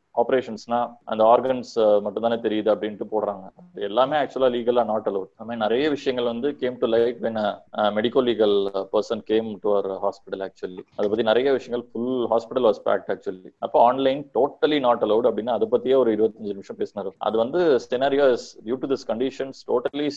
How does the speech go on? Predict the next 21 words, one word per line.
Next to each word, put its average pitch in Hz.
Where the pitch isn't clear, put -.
changed 107
actually 95
இப்போ. -
So, 110
அதுல 107
நிறைய 110
டிராபேக்ஸும் 160
இருக்கு, 131
நிறைய 120
மிஸ்டயக்னோசிஸ் 117
நடக்கும் 107
சான்ஸ் 104
இருக்கு. -
But 131
still 180
the 113
service 123
have 107
been 117
modified 113
to 101